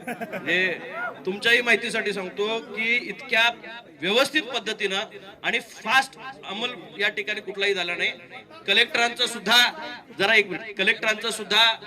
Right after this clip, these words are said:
जिल्हाधिकाऱ्यांनी सुद्धा अतिशय व्यवस्थित भूमिका याच्यामध्ये घेतली. कुठलीही आडेवेडे जिल्हाधिकारी म्हणून त्यांनी त्या ठिकाणी घेतलेले नाहीत. सर्वच या ठिकाणी आजी माजी लोकप्रतिनिधी हे आम्ही सगळेजण तुमचे वकील म्हणून त्या ठिकाणी उपस्थित होतो.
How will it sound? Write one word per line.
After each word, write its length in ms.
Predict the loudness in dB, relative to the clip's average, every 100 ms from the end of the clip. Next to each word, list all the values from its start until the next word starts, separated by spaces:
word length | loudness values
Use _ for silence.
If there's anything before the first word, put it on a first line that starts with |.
| -14 -16 -10
जिल्हाधिकाऱ्यांनी 680 | 0 2 4 4 2 2 -2
सुद्धा 220 | -4 -2
अतिशय 360 | -2 -2 0 2
व्यवस्थित 400 | 4 4 2 -2
भूमिका 380 | -2 -2 2 4
याच्यामध्ये 440 | 4 0 -4 -2
घेतली. 260 | -2 -4 -6
कुठलीही 380 | -8 -2 0
आडेवेडे 560 | 4 4 4 6 8 6 2 -10 -12 -6
जिल्हाधिकारी 560 | 0 4 4 4 4 4
म्हणून 180 | 2 -2
त्यांनी 220 | -4 -2
त्या 120 | 0
ठिकाणी 360 | 0 0 0 -2
घेतलेले 380 | -4 -4 -2 -2
नाहीत. 340 | -2 0 0 0 -12 -16 -18 -20 -20
सर्वच 520 | -6 0 2 4 4
या 100 | 6
ठिकाणी 360 | 6 4 4 4
आजी 280 | 4 2 2
माजी 340 | 2 0 0
लोकप्रतिनिधी 680 | -2 0 0 2 2 0 -2 -6 -16 -20 -20 _ 2
हे 80 |
आम्ही 300 | 4 4 0
सगळेजण 500 | -4 -4 -2 -2 -2
तुमचे 340 | -8 -10 -8 -4
वकील 340 | -4 -4 -4
म्हणून 200 | -4 -6
त्या 140 | -4 -2
ठिकाणी 340 | -2 -4 -6
उपस्थित 380 | -6 -8 -10 -10
होतो. 380 | -10 -6 -6 -8